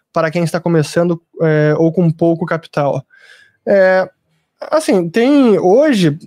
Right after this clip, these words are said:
como eu falei, tem, tem fundos cambiais, tem que ver quais são os fundos mais interessantes,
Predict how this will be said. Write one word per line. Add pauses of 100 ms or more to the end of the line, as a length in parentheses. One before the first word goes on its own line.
(140)
como
eu
falei,
tem,
tem
fundos
cambiais,
tem
que
ver
quais
são
os
fundos
mais
interessantes,